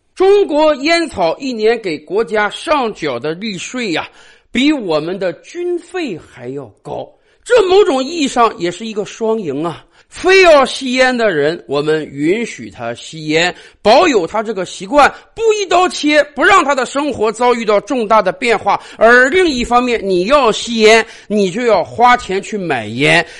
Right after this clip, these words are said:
烟草是国家专卖的，中国烟草因为把烟卖给上亿烟民，每一年都有大量的利税，这个钱是交给国家的，供全民享用的，这不也是一个双赢吗？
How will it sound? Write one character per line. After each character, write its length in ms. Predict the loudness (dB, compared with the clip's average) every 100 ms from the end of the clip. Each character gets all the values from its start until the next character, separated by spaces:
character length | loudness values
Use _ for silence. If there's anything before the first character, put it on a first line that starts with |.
| 2
烟 300 | 4 4 2
草 260 | -2 -2 -2
是 240 | -6 -6
国 240 | -4 -6
家 260 | -4 -2 -2
专 260 | 0 -2 0
卖 360 | 2 2 2
的， 260 | 2 0 0 -6 -2
中 260 | 2 4 2
国 220 | 2 2
烟 200 | 2 -4
草 240 | 0 0
因 160 | 0 -2
为 120 | -4
把 200 | 0 0
烟 320 | 0 0 0 0
卖 240 | 2 0
给 160 | 0 -6
上 340 | -2 0 0 -2
亿 300 | -10 -10 -6
烟 180 | -2 -2
民， 180 | -4
每 240 | -4 -6 -8
一 160 | -4 -2
年 280 | 0 -2 -6 -14 -8
都 160 | -6
有 140 | -4 -6
大 400 | -6 -6 -4 -4
量 200 | -2 -2
的 140 | -2
利 220 | -4 -6
税， 240 | -8 -8 -8 -12
这 80 |
个 80 | -12
钱 280 | -4 -2 -2
是 140 | -4
交 200 | -6 -4
给 120 | -4 -8
国 220 | -8 -4
家 180 | -2 -2
的， 140 | -4 -8 -6
供 320 | -4 -4 -8
全 420 | -10 0 2 2
民 460 | -2 -4 -6 -6 -8
享 420 | -8 -8 -6 -10
用 360 | -8 -6 -6 -6
的， 180 | -10 -14 _ -2
这 140 | -2
不 160 | 0 -2
也 120 | -2
是 160 | -4
一 140 | -12 -8
个 320 | -4 -4 -4 _ _
双 540 | -20 -6 -4 -4 -8
赢 380 | -10 -12 -14 -16
吗？ 160 | -18